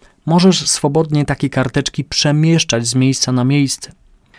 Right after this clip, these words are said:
Dzięki temu, patrząc z dystansu na ogólny schemat prezentacji, będziesz wiedzieć więcej, co jest do zmiany, jak ułożyć kolejność wątków, a do tego, jakiego elementu brakuje w prezentacji. Zobaczysz wtedy, że być może za mało jest humoru,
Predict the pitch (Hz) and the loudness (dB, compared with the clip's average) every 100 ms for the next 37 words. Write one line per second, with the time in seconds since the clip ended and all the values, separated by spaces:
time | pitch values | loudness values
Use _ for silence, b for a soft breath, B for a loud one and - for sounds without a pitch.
0 | b b 135 135 127 131 160 175 170 131 | b b 2 2 4 4 6 6 4 0
1 | - 131 120 113 123 - 170 185 156 131 | 0 0 0 0 -4 0 4 4 4 2
2 | 120 - 131 135 139 135 120 - 120 120 | 0 0 -2 2 4 4 0 -2 -2 -4
3 | - 123 117 107 - - 185 - b b | -4 -2 -2 -6 -8 -4 -4 -4 b b
4 | b - 147 151 147 143 143 131 127 113 | b 0 4 6 6 4 2 2 0 0
5 | - - - _ _ - - 143 147 165 | -4 -12 -20 _ _ -8 -2 0 0 -2
6 | 143 131 135 143 - _ _ _ _ 131 | 0 0 0 -2 -6 _ _ _ _ -2
7 | 131 - 156 143 135 - 139 135 139 135 | -2 0 0 0 0 -2 0 2 2 0
8 | 131 135 135 - 156 - - _ _ _ | 0 0 0 -2 -6 -8 -18 _ _ _
9 | _ _ - 135 135 139 135 139 131 143 | _ _ -4 0 2 2 2 2 2 0
10 | - 165 165 170 - 139 139 139 139 131 | 2 2 2 2 0 2 2 0 -2 0
11 | 139 - 143 139 - 139 127 135 151 147 | 0 2 0 0 0 -2 0 0 0 -4
12 | - - _ _ _ _ - - - 156 | -8 -12 _ _ _ _ -20 -20 -2 2
13 | 175 - 180 - 180 170 143 139 135 139 | 2 2 0 0 2 4 6 4 2 -2
14 | - 160 180 170 156 139 143 147 151 143 | 0 4 6 6 4 2 2 4 2 2
15 | - - 131 113 - | 0 0 0 0 -4